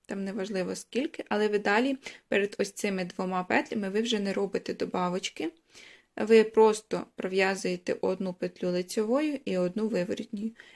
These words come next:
І пров'язуєте далі знову виворітній рядочок.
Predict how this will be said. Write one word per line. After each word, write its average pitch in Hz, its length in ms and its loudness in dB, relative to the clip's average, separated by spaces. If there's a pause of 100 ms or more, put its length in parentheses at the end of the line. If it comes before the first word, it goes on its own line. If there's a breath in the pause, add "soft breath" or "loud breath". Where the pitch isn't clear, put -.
(120 loud breath)
І 262 220 4
пров'язуєте 226 920 0
далі 233 380 2
знову 220 460 0
виворітній 196 680 0
рядочок. 196 600 -2